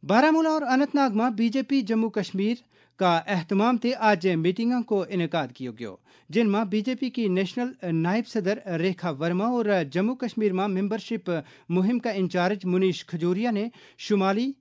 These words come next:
और जनूबी कश्मीर में पार्टी की मेंबरशिप मुहिम को जायजो लियो। इन मीटिंग में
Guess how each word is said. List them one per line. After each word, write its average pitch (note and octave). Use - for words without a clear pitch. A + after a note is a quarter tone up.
और F3+
जनूबी F#3+
कश्मीर G3+
में A3
पार्टी A3
की A#3
मेंबरशिप F#3+
मुहिम F3+
को G3
जायजो C3+
लियो। G#2+
इन G#3
मीटिंग A3+
में A#3